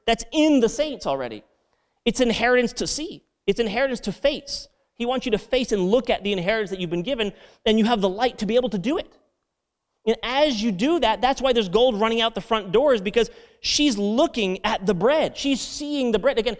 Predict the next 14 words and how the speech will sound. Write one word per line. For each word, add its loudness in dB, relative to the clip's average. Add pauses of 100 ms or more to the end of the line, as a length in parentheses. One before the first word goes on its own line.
(120)
so -8
it's -4
not -2
really 4
showbread, 0
it's -6
bread -2
to -2
face. -6 (1300)
As 2
you 4
face 0
the -6
bread, -2